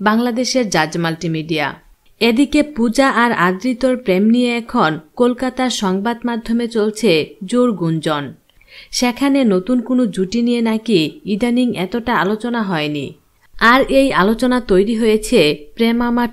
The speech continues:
টু ছবিটির ট্রেলার প্রকাশের পর। চার জানুয়ারি এসবিএফ এর YouTube চ্যানেলে ট্রেলারটি অবমুক্ত করা হয়।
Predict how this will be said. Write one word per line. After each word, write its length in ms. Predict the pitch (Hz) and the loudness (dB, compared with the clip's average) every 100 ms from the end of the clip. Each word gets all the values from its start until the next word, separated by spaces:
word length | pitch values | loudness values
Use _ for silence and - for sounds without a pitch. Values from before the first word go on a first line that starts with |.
| - | -2
টু 120 | 196 | -2
ছবিটির 580 | 202 240 220 226 233 233 | -2 -2 -2 -2 -4 -4
ট্রেলার 340 | - 190 208 226 | -2 0 2 0
প্রকাশের 560 | 226 226 226 214 240 | -2 -6 -6 -2 -4
পর। 360 | 226 - 151 127 - _ _ - - | -2 0 0 -2 -8 _ _ -20 -2
চার 300 | 262 254 262 | 2 2 2
জানুয়ারি 500 | 277 262 262 262 262 | 0 0 0 0 0
এসবিএফ 680 | - 196 196 214 254 247 254 | 0 0 -2 -2 0 0 0
এর 100 | 254 | -2
YouTube 500 | 185 202 202 254 247 | 2 -2 0 -4 -2
চ্যানেলে 640 | - 233 240 233 170 147 - | -2 0 0 0 0 0 -4
ট্রেলারটি 500 | - 233 233 240 - | -2 0 0 -4 -2
অবমুক্ত 540 | 233 165 220 233 226 247 | 0 0 0 0 -2 -6
করা 300 | 226 151 147 | -2 0 0
হয়। 340 | 156 156 139 | 2 0 0